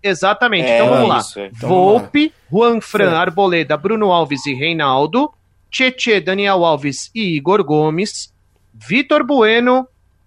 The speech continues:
Speaker 3: Pablo.
Speaker 1: é, Pablo
Speaker 2: Pablo.
Speaker 1: e Alexandre Pato.
Speaker 3: Certo.
Speaker 1: Agora vamos pro
Speaker 2: Isso.
Speaker 1: time reserva. Vamos colocar todo mundo reserva, tá?
Speaker 3: P R.
Speaker 1: Então, P R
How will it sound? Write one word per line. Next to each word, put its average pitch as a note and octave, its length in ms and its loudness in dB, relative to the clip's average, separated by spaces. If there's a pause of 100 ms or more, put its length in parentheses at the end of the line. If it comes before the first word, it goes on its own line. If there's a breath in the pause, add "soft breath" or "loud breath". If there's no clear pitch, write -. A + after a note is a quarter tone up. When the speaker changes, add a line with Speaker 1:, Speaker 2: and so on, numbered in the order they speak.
(420)
Speaker 3:
Pablo. C3+ 340 -2
Speaker 1:
é, G3+ 40 -2
Pablo A3+ 560 2
Speaker 2:
Pablo. D3+ 480 2
Speaker 1:
e G3+ 40 0
Alexandre A3+ 580 0
Pato. E3 420 0
Speaker 3:
Certo. - 220 -4
Speaker 1:
Agora A#3 200 2
vamos C#4 220 0
pro - 100 -2
Speaker 2:
Isso. B3 100 -6
Speaker 1:
time C4+ 160 0
reserva. G3+ 680 2
Vamos C4 240 0
colocar C#4 340 0
todo F4 420 0
mundo D4+ 260 0
reserva, D3 600 -2
tá? G#3 260 0
Speaker 3:
P - 160 -4
R. B2+ 320 -2
Speaker 1:
Então, E3+ 280 -2
P - 160 -2
R F3 520 2